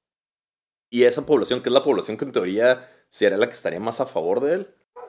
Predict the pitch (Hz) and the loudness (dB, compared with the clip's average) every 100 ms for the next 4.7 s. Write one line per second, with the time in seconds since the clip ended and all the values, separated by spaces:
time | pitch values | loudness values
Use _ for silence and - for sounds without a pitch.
0 | - 110 131 - 113 123 127 139 113 85 | -6 -2 -2 -2 0 0 -2 -6 -6 -6
1 | - 95 117 120 110 101 - - - 131 | -6 -4 -4 -4 -6 -8 -10 -12 0 2
2 | 135 143 143 - 110 92 - - - 131 | 2 0 0 -2 -8 -8 -12 -16 -6 -2
3 | 139 139 139 139 135 - 87 82 - 82 | 0 0 0 -2 -4 -12 -12 -14 -16 -14
4 | 80 - - 131 147 147 147 | -14 -12 -2 2 4 4 2